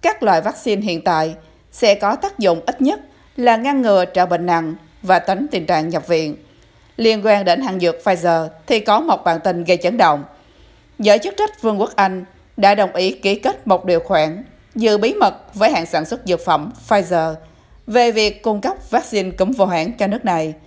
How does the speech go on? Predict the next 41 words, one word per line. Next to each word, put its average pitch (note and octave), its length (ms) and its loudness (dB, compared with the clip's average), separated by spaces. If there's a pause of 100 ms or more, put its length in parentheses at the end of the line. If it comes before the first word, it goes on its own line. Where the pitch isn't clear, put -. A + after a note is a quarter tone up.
(500)
Phần C4+ 260 0
lớn B3 300 2
các A4+ 180 -6
hợp D4+ 260 0
đồng F#3+ 220 2
của G3 100 -6
chính G3+ 260 -4
phủ E3+ 180 0
Vương F3+ 240 -4
quốc - 140 -8
Anh F#3 300 -2
với F3+ 280 0
Pfizer F3 460 -2 (380)
liên C4+ 300 0
quan B3+ 220 2
đến G#3 180 0
việc G3 400 -4 (200)
cung A#3+ 240 2
cấp F4+ 180 0 (420)
một A#3 260 -2
trăm C#4 200 0
tám A3 220 0
mươi E4+ 120 -2
chín D4+ 200 -4
triệu F3 200 0
liều F3+ 180 0
vaccine F#3+ 500 -4 (220)
đã F#3+ 120 2
được G3 200 0
soạn E3+ 260 -2
lại D#3 280 0 (420)
và A3 160 4
quá G3+ 240 0
trình F#3 200 -4
trọng E3 200 0
tài E3+ 280 0 (180)
sẽ G3+ 180 0
được E3+ 240 -2
giữ D#3+ 180 2
bí E3 140 -4
mật. G3 200 0